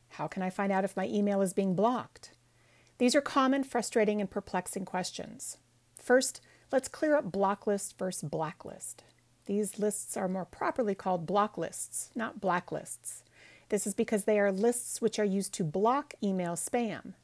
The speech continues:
not to blacklist people. However, we recognize that many people and even some services use the more common blacklists.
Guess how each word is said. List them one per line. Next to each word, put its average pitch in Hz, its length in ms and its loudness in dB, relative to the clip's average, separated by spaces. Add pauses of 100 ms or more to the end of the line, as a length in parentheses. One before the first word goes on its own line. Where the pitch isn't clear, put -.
not 214 300 0
to 208 100 -2
blacklist 175 640 -2
people. 208 440 -6 (760)
However, 254 440 10
we 240 160 2
recognize 220 640 0
that - 240 0
many 247 280 4
people 175 380 -2
and 180 140 -2
even 190 200 0
some 175 200 -4
services 175 800 -2
use 185 280 0
the 196 80 -4
more 180 140 -2
common 170 380 -8
blacklists. - 800 -4